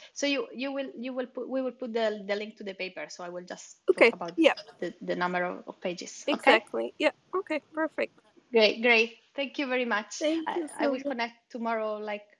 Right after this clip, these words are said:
Speaker 1: ten minutes before,
Speaker 2: Yeah.
Speaker 1: perhaps?
Speaker 2: Mm-hmm. Yeah, I'm always around
Speaker 1: Okay.
Speaker 2: ten, five minutes before here. So, yeah, perfect.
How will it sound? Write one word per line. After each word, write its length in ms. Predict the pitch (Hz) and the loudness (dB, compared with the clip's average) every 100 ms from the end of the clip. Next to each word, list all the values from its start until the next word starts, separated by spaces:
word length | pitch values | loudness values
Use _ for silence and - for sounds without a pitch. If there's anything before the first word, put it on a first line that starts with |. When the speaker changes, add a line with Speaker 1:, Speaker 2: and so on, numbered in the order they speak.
| _ _ - | _ _ -8
Speaker 1:
ten 120 | 220 | -6
minutes 220 | 220 208 | -6 -8
before, 280 | 202 - 320 | -10 0 6
Speaker 2:
Yeah. 80 | 285 - | 6 6
Speaker 1:
perhaps? 260 | 247 - 277 | -6 2 8
Speaker 2:
Mm-hmm. 320 | 311 381 339 | 10 10 8
Yeah, 120 | 381 370 | 0 2
I'm 100 | 370 | 4
always 400 | 302 349 320 349 | 4 4 2 0
around 280 | 269 269 269 | 2 2 2
Speaker 1:
Okay. 120 | - | 0
Speaker 2:
ten, 360 | 285 269 269 262 247 | 0 0 0 -2 2
five 240 | 233 240 | 2 2
minutes 400 | 240 226 220 - - | -2 -2 -4 -6 -8
before 400 | 214 - - 220 - | -8 -2 -2 -2 -4
here. 200 | - - | -6 -6
So, 260 | - 208 226 | -6 -6 -2
yeah, 120 | 220 - - | -4 -4 -2
perfect. 380 | 220 - - | 0 0 -8